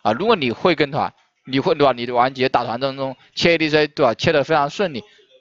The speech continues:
而且切入时机掌握得非常好，那这时候你就去跟团。那如果你是一个，对吧？这种单带老是死的人，那你也去跟团会更好一点。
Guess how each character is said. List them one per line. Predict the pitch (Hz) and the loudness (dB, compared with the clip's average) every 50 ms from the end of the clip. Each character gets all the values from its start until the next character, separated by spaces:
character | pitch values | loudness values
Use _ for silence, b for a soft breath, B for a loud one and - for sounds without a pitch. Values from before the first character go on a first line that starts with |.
| _ _ | _ _
而 | 113 120 | 0 2
且 | 139 135 120 113 - _ _ _ _ _ | 2 0 -2 -2 -8 _ _ _ _ _
切 | - - - 185 | -2 0 0 0
入 | 175 175 | 0 -2
时 | 160 - 123 | -4 -6 -8
机 | 123 131 | -6 0
掌 | 147 131 110 | 0 0 0
握 | 117 | 0
得 | 113 | 0
非 | 117 127 | 2 2
常 | 123 135 | 2 2
好， | 120 92 | 0 -2
那 | 104 110 | -4 -4
这 | 113 120 117 | -2 -2 -4
时 | 110 113 | -4 -4
候 | 107 101 | -6 -6
你 | 95 92 | -8 -10
就 | 90 - 101 | -14 -14 -12
去 | - 110 | -12 -10
跟 | 98 113 107 107 | -8 -8 -8 -6
团。 | 104 - - b b b b b b _ | -8 -10 -10 b b b b b b _
那 | 185 185 | 0 0
如 | 160 165 226 254 | 0 -2 0 0
果 | 240 | 0
你 | 196 160 139 127 | 0 0 -4 -8
是 | - - 190 | -6 -4 -4
一 | 202 175 | 2 2
个， | 165 151 | 2 4
对 | 147 151 | 4 4
吧？ | 135 120 b b b b | 4 4 b b b b
这 | b - 180 | b -6 -6
种 | 156 151 | -2 0
单 | - 214 226 240 | 2 2 2 4
带 | 262 233 196 | 2 2 2
老 | 147 104 123 | 2 -2 -6
是 | 165 226 226 | -6 -6 -4
死 | - - - 120 110 101 | -4 -6 -6 -6 -6 -4
的 | 104 104 | -4 -2
人， | 101 101 98 120 | -4 -4 -2 0
那 | 147 143 | 0 0
你 | 127 117 92 | 0 -4 -10
也 | 82 76 92 | -12 -12 -14
去 | - - - - 123 | -12 -12 -10 -8 -4
跟 | - 123 117 | -2 -2 -2
团 | 120 135 135 117 | -2 -4 -4 -4
会 | 110 101 | -6 -6
更 | - 120 113 | -4 -4 -4
好 | 110 98 90 90 | -2 -2 -4 -4
一 | - | -6
点。 | - | -10